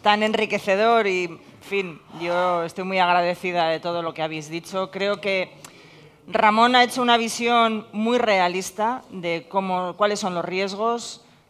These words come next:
de dónde venimos y dónde estamos, muy necesaria para alertarnos a todos de lo que está en juego en los próximos meses, y ahí es donde Eneco nos apuntaba también la importancia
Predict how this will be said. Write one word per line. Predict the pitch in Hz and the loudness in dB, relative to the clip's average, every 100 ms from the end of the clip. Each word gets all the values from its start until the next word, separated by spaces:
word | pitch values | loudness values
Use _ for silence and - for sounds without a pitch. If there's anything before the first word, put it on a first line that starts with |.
| - | -10
de | 170 | -4
dónde | 208 240 214 | 0 2 0
venimos | 196 208 190 180 - | 0 0 -2 -4 -8
y | 196 | -4
dónde | 202 196 180 | -4 -2 -4
estamos, | - 175 180 208 240 - - _ _ _ | -4 -4 -2 -4 -6 -10 -20 _ _ _
muy | 202 247 | -4 -2
necesaria | 247 220 - 220 196 180 | -2 -2 0 2 2 2
para | 175 175 | 2 2
alertarnos | 170 170 214 220 202 196 | 0 0 0 2 0 -2
a | 170 | -4
todos | 202 202 165 147 - | -2 -2 -4 -4 -4
de | |
lo | 175 170 | -4 -4
que | - | -6
está | - 202 | -2 -2
en | |
juego | 185 214 196 | -2 -2 0
en | 160 | -2
los | 151 - | -6 -10
próximos | 185 - 180 165 156 | -10 -10 -8 -10 -8
meses, | 180 185 220 226 - | -8 -6 -4 -6 -6
y | 190 185 | -4 -2
ahí | 175 | 0
es | 190 175 | -2 -6
donde | 175 175 165 160 156 - - - | -10 -6 -6 -6 -8 -16 -20 -6
Eneco | 196 196 196 196 202 - | -2 -2 -2 0 0 0
nos | 185 175 170 - - | -4 -4 -6 -6 -6
apuntaba | 185 175 170 196 196 | -6 -6 2 6 6
también | 190 175 175 175 190 | 4 -2 -4 -6 -6
la | 165 | -4
importancia | 180 185 185 208 214 202 190 180 180 | -4 -2 0 2 2 0 -4 -4 -4